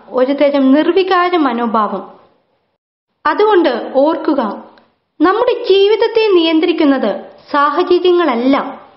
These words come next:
നമ്മുടെ തീരുമാനങ്ങളും ചിന്താഗതികളുമാണ്. മറ്റുള്ളവരുടെ സഹതാപം നേടാൻ വേണ്ടി ശ്രമിക്കരുത്.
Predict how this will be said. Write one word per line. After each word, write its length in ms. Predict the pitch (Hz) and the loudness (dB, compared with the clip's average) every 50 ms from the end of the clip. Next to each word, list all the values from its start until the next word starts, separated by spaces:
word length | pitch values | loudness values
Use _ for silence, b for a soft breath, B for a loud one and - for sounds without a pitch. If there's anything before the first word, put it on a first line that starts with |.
| _ _ - 254 | _ _ -6 -4
നമ്മുടെ 360 | 262 269 269 285 320 359 415 | -2 0 0 0 0 0 -2
തീരുമാനങ്ങളും 1000 | 403 - 302 277 285 285 320 294 294 277 262 254 240 240 226 220 190 180 - - - - - | 0 0 2 2 2 2 2 2 0 0 -2 -4 -4 -4 -4 -4 -4 -6 -10 -14 -18 -10 -4
ചിന്താഗതികളുമാണ്. 1200 | - 285 277 277 277 330 320 320 320 320 - 339 311 311 294 277 226 202 190 190 180 185 - - - _ _ _ _ _ _ _ _ _ _ _ _ _ _ - | 0 2 4 4 4 2 0 -2 -2 -2 0 0 0 0 0 0 0 -2 -2 -4 -6 -8 -12 -18 -20 _ _ _ _ _ _ _ _ _ _ _ _ _ _ 0
മറ്റുള്ളവരുടെ 720 | 359 403 392 - 466 508 508 508 480 480 466 466 466 480 480 480 | 0 0 2 2 0 2 2 2 2 2 2 2 0 0 0 0
സഹതാപം 680 | 415 339 320 349 403 403 415 403 403 403 427 403 370 330 | 0 0 0 -2 -2 0 0 -2 0 0 0 0 2 2
നേടാൻ 440 | 320 320 330 339 370 392 392 392 | 2 0 0 0 -2 -2 -2 0
വേണ്ടി 220 | 392 392 381 370 381 | 0 0 0 0 0
ശ്രമിക്കരുത്. 960 | 359 - - 285 254 247 254 254 - 269 233 214 208 - 185 185 - - | -2 -2 -2 -2 -2 0 -2 -2 -2 -2 -2 -2 -4 -4 -6 -6 -8 -12